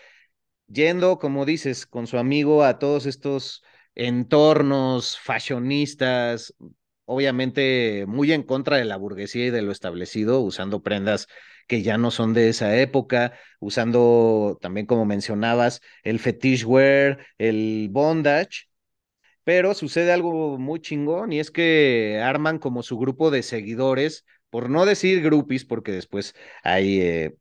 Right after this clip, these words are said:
pues de repente referencias más sexualosas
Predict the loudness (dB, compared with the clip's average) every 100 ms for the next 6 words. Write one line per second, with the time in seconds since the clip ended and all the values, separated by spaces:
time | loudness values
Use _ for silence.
0 | -20 -8 0 2 4 2 2 2 2 2
1 | 2 2 2 2 2 2 -2 -2 -4 0
2 | -2 0 -2 -4 -4 -4 -4 -8